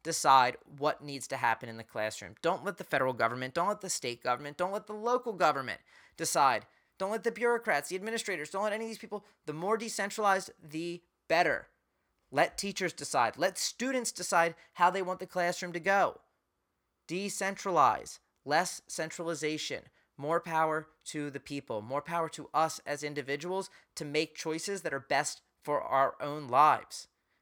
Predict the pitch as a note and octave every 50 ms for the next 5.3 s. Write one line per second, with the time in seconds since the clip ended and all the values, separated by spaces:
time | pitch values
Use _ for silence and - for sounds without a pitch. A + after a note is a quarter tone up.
0 | _ - D#3 D#3+ - - F3+ F#3 - - G3 F#3+ F3+ F#3 - - F3+ F3 F3+ -
1 | - F3+ C#3 A#2+ - - - _ _ - C3 C3 C#3 D3+ E3 F3 F3 F3 D3 D3+
2 | C#3+ C3 - - - - C#3+ C#3+ D3 C#3+ - D3 C3 C#3 - - C#3 C3+ C3 A2+
3 | A2 A#2+ C3+ C#3 - - D3 C#3 D3 C#3 C3 B2 A#2+ C3 C3+ C#3 C3+ B2+ C3+ C3
4 | B2+ B2 C3 C#3+ C#3+ C#3 D3+ C#3+ C3+ C3+ - - D3+ D3+ - - C#3+ C#3 - C#3+
5 | - B2+ C#3+ C#3+ - -